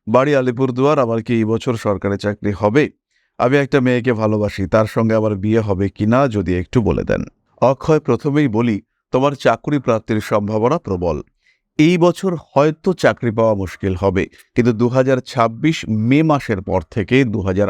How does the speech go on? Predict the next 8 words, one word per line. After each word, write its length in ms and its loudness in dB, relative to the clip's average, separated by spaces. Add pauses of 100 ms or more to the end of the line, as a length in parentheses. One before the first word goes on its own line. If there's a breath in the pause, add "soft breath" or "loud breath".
(120)
আঠাশের 640 -2
জানুয়ারি 480 2
পর্যন্ত 560 -4 (520)
চাকরি 400 2
পাওয়ার 340 0 (180)
প্রমিনেন্ট 500 2
সম্ভাবনা 560 -2
রয়েছে। 320 -4